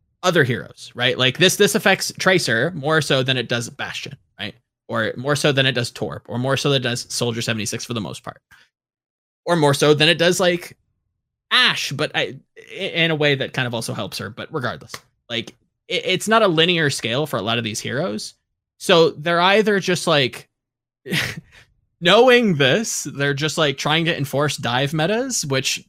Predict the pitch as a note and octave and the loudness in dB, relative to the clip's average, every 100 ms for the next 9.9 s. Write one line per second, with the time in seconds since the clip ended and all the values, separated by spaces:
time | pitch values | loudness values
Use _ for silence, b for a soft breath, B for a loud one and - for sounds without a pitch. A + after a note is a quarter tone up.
0 | - A#2+ D#3+ - - C#3+ B2+ A#2+ A#2 A2+ | -12 0 0 2 0 0 0 -2 -4 -6
1 | A#2 A2 - _ _ A2 G#2 - B2+ A#2+ | -6 -8 -12 _ _ -10 -8 -6 -2 -2
2 | - A2+ G#2+ G#2+ - A2+ B2+ A#2 A#2 - | -2 -2 -2 -6 -8 -4 -2 -2 -4 -10
3 | _ A2+ G#2+ G#2+ - G#2+ A#2+ A2+ A2+ D#3+ | _ -8 -8 -10 -10 -8 -4 -4 -2 -2
4 | B2 A#2 - _ _ _ _ _ _ - | -2 -4 -10 _ _ _ _ _ _ -6
5 | B2 B2+ B2+ C3 C3 - _ _ D#3+ E3+ | 2 4 4 4 -2 -10 _ _ -2 2
6 | F#3 F#3+ A3+ C#4+ G#3+ C3+ - C#3 C3 - | 2 2 4 6 4 0 -2 0 0 -6
7 | D3+ D3 D#3 A3 - G#3+ F#3 F#3 F3 E3+ | -6 0 2 2 2 0 2 0 0 0
8 | D#3+ - D#3+ D3+ D3+ B2+ A#2+ C3 A#2+ A#2 | 0 0 0 2 0 -2 -4 -4 -6 -8
9 | - A#2+ A#2 A#2 A2+ C3 C3 F#2 - | -6 -6 -4 -6 -6 -6 -6 -8 -10